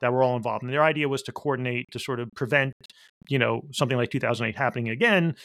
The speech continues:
but also to really focus on fis-, financial stability and systemic risk. And one of the things they focused on early on was automated trading. And then they focused on digital assets. And the next thing they'll probably focus on is A I. So if you wanna get a sense of,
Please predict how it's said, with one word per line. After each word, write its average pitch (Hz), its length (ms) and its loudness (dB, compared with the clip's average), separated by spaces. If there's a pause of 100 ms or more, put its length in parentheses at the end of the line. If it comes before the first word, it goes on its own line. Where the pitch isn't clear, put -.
(220)
but 131 180 4
also 131 560 2 (120)
to 131 100 -4
really 147 280 4
focus 131 520 0
on 117 380 0 (320)
fis-, - 160 -2
financial 131 400 2
stability 123 420 0
and 113 80 -4
systemic 110 460 -6
risk. 135 240 -8
And 131 100 -2
one 254 100 8
of 240 60 6
the 180 60 -2
things 143 180 -2
they 139 80 -2
focused 135 340 -8
on 131 160 0
early 135 280 0
on 190 300 4 (420)
was 135 380 4
automated 131 460 0
trading. 107 340 -2 (360)
And 131 100 -2
then 185 200 8
they 165 100 4
focused 147 320 0
on 131 160 2
digital 131 300 0
assets. 131 480 2 (160)
And 139 120 0
the 139 60 2
next 147 180 2
thing 139 80 -2
they'll 127 120 -2
probably 123 240 0
focus 127 280 -2
on 120 220 0
is 113 100 -4
A 120 140 -4
I. 98 200 -4
So - 120 -6
if 113 80 -4
you 156 80 -2
wanna 196 160 4
get 190 100 4
a 185 60 4
sense 170 260 2
of, 135 240 2